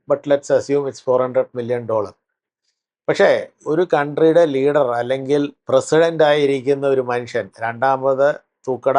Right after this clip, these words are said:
വല്ലതും സുഡാനോ, ആ, മൗറിറ്റാനിയോ അങ്ങനെയൊക്കെയുള്ള കൺട്രിയിലാണെങ്കിലും നമുക്ക് അക്സെപ്റ്റ് ചെയ്യാം. ഇത് United States of അമേരിക്കയിലെ പ്രസിഡന്റ് ആണ്. അദ്ദേഹം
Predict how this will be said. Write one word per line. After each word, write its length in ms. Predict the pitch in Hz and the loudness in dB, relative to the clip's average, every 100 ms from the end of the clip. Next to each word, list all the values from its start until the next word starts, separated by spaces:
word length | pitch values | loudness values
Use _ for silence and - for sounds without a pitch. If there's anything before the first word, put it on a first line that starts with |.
| 139 | 4
വല്ലതും 280 | 131 135 131 | 4 0 -2
സുഡാനോ, 520 | 120 123 131 131 135 117 - _ _ _ _ _ - | 0 2 2 2 0 -2 -6 _ _ _ _ _ -2
ആ, 100 | 123 123 120 - - 135 | 2 2 0 -4 -6 0
മൗറിറ്റാനിയോ 640 | 131 135 135 139 139 139 123 | 2 2 0 -2 0 0 0
അങ്ങനെയൊക്കെയുള്ള 480 | 120 135 135 143 147 | -2 -4 0 0 0
കൺട്രിയിലാണെങ്കിലും 760 | 139 139 147 147 147 147 156 | 0 -2 0 0 0 0 0
നമുക്ക് 220 | 151 143 151 | 0 0 0
അക്സെപ്റ്റ് 340 | - 143 127 | 0 -2 0
ചെയ്യാം. 200 | 135 127 - _ - | 2 2 -2 _ -6
ഇത് 160 | 131 143 139 135 | 0 2 2 0
United 420 | 139 143 - 143 - | 0 -2 -4 -6 -4
States 320 | 143 135 117 | 0 0 2
of 80 | 135 127 | 0 0
അമേരിക്കയിലെ 540 | 123 131 131 135 135 131 | 0 -2 0 0 2 0
പ്രസിഡന്റ് 500 | 127 110 120 131 117 104 | -2 -2 -2 -2 -4 -6
ആണ്. 120 | 98 - _ _ _ _ _ - | -8 -20 _ _ _ _ _ -6
അദ്ദേഹം 520 | 127 156 151 123 123 | 0 2 2 0 -4